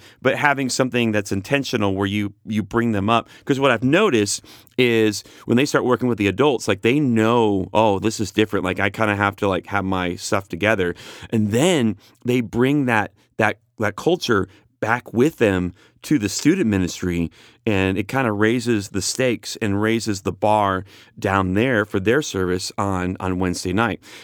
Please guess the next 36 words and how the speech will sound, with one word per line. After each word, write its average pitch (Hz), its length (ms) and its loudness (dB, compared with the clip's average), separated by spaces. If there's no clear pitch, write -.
And 123 140 0
so 147 300 2
you 165 160 0
look 175 240 0
and 165 120 0
you 160 60 0
see, 175 280 0
like, 135 180 0
who 175 340 2
has 147 420 0
some 127 160 -2
potential, 117 600 -4
and 120 240 0
maybe 147 240 -2
you 160 120 0
do 127 460 2
spend - 380 0
a 135 40 0
little 127 200 0
bit 123 100 4
of 117 80 0
time, 113 560 0
um, 98 300 0
or 104 100 0
maybe 110 220 0
some 104 240 -2
money 104 340 2
if 87 120 -6
you 95 80 -6
can, 113 460 -2
to 120 460 0
get - 240 -4
them 117 180 0
some 104 200 -2
lessons, 92 580 -4
or, 95 480 0